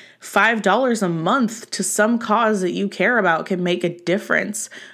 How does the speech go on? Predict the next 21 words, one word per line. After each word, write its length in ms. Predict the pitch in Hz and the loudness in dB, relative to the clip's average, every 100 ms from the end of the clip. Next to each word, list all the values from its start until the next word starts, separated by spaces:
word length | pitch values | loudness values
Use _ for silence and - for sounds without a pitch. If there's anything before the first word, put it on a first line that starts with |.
| _ | _
more 580 | 170 175 220 196 175 170 | 0 2 4 4 2 2
than 240 | 180 175 | 0 0
you 160 | 175 185 | 2 2
waiting 420 | 180 180 180 170 | 2 2 2 -2
sixty 540 | 170 - 196 - - 175 | -4 -4 -4 -4 -4 -4
years 640 | 156 175 214 175 165 175 | -2 0 2 2 0 -2
<laughs> 120 | - | -2
to 80 | - | 2
build 260 | 214 226 214 | 2 4 2
up 180 | 208 202 | 2 2
enough 240 | 208 190 | 2 2
money 280 | 196 202 196 | 0 0 0
that 140 | 180 | -2
you 140 | 175 190 | -2 -4
feel 260 | - 185 | 0 0
like 180 | 180 175 | 0 0
is 160 | 180 - | -2 -4
substantial 580 | 180 - 165 165 170 165 | -6 -2 -2 -2 -2 -2
enough 220 | 156 151 | -2 -4
to 100 | 175 | 0
donate. 480 | 180 240 165 139 | 2 2 0 -4